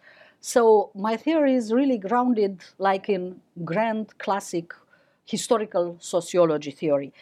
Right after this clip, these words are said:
in Eisenstadt interpersonal exchanges,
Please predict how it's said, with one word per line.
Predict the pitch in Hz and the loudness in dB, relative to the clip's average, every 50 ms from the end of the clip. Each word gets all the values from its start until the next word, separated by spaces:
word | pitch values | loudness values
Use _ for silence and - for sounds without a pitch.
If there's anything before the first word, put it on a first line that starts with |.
| - - - - | -20 -18 -4 0
in | 214 220 | 2 4
Eisenstadt | 226 233 262 254 220 220 214 - - 226 202 196 190 | 6 4 4 4 2 -2 -4 0 2 2 2 2 2
interpersonal | 175 180 190 180 175 175 - 208 196 190 - 196 175 165 160 | -4 -4 0 0 0 0 2 0 -2 -2 -4 -2 0 0 0
exchanges, | 139 - - - - - 254 254 247 247 220 233 226 226 233 220 - - | 0 -4 -8 -8 0 2 2 4 4 2 4 2 2 2 0 -2 -10 -14